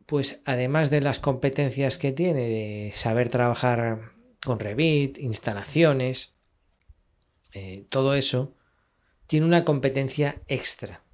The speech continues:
que es la capacidad para mostrar sus contenidos en Internet. Que yo creo que es una habilidad que si no has incorporado a tu currículum, o tú como empresa no le estás dedicando la suficiente atención,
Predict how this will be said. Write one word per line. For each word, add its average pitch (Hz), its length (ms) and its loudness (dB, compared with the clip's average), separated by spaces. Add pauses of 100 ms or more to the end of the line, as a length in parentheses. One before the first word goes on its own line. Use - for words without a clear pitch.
(680)
que 113 220 -6
es - 320 -8 (360)
la 120 100 -6
capacidad 131 680 -2 (600)
para 151 280 6
mostrar 139 580 2
sus - 260 -4
contenidos 117 680 -2
en 120 80 -8
Internet. 98 680 -10 (920)
Que 143 140 0
yo 170 140 2
creo 175 280 2
que 156 160 2
es 156 280 -2
una 190 240 0
habilidad 165 520 0 (760)
que 135 120 0
si 139 140 -2
no 160 100 0
has 175 120 0
incorporado 143 600 2
a 120 120 -2
tu 127 120 -2
currículum, 110 680 -2 (640)
o 123 100 -2
tú 147 160 0
como 143 280 4
empresa 123 680 -2 (340)
no 139 160 2
le 151 60 4
estás 143 320 0
dedicando 123 580 -2
la 110 160 -4
suficiente 123 560 -4
atención, 135 640 -2